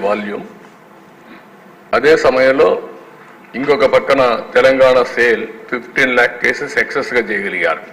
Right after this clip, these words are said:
More than తెలంగాణ ఉన్-, మనం ఉండాల్సింది నలభై నుంచి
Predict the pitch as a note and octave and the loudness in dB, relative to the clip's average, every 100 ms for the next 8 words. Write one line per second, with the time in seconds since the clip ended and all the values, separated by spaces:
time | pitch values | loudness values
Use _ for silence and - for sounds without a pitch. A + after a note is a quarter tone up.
0 | - - - - - - - - - - | -20 -20 -20 -20 -20 -20 -20 -20 -20 -20
1 | - A#3 C3 C3+ C3+ B3 B2+ F3 A#3+ A#2+ | -2 2 4 4 2 2 2 2 2 4
2 | A#2+ A#2 A2+ A#2 A2+ A#2+ C3 - B2+ A#2 | 2 -2 -2 0 2 4 2 2 -4 -4
3 | G#2+ - - - - A2 A2+ B2 B2 B2+ | -4 -8 -16 -20 -10 -2 0 2 2 0
4 | B2 | -2